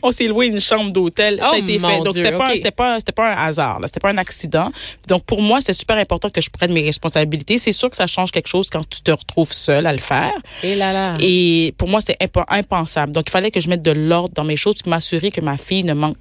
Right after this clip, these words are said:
Speaker 1: jamais de rien. Euh, mais moi, j'ai toujours prend, je prends toujours pour, euh, exemple mes parents qui sont arrivés à Montréal avec presque rien.
Speaker 2: Ils sont arrivés à Montréal de où ?
Speaker 1: D'Haïti.
Speaker 2: Ah oui, c'est ça, parce
Speaker 1: Ouais.
Speaker 2: qu'on l'entend pas,
Speaker 1: Ah ouais.
Speaker 2: Carla, dans ta voix,
Speaker 1: <laughs>
Speaker 2: d'où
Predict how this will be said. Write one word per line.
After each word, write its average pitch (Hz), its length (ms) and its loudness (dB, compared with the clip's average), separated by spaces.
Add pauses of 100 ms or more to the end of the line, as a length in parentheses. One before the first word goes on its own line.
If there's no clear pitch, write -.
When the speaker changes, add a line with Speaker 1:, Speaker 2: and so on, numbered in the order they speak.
(360)
Speaker 1:
jamais 160 420 2
de 151 120 0 (580)
rien. 156 240 2 (560)
Euh, 156 280 2 (100)
mais 180 180 2
moi, 185 400 4
j'ai 190 120 0
toujours 196 300 2
prend, - 360 -2
je - 80 -2
prends 190 120 0
toujours 202 260 0
pour, - 280 -2
euh, 151 200 2
exemple 170 340 0
mes 180 60 -4
parents 156 480 -2 (220)
qui - 60 -2
sont 175 80 2
arrivés 151 400 0
à 175 40 2
Montréal 156 380 0
avec 143 160 -2 (100)
presque - 480 0
rien. 165 380 0 (220)
Speaker 2:
Ils - 60 -6
sont 190 100 0
arrivés 170 260 2
à 170 60 4
Montréal 165 320 2
de 165 160 2
où ? 247 160 0
Speaker 1:
D'Haïti. 170 440 2
Speaker 2:
Ah 180 220 2
oui, 220 180 -6
c'est - 200 -12
ça, 262 120 -4
parce - 200 -2
Speaker 1:
Ouais. 196 100 4
Speaker 2:
qu'on 175 60 4
l'entend 180 320 2
pas, - 120 -4
Speaker 1:
Ah - 40 2
ouais. 262 60 -2
Speaker 2:
Carla, 220 260 0
dans 311 120 2
ta - 220 2
voix, 494 300 2
Speaker 1:
<laughs> 302 200 0
Speaker 2:
d'où 294 100 0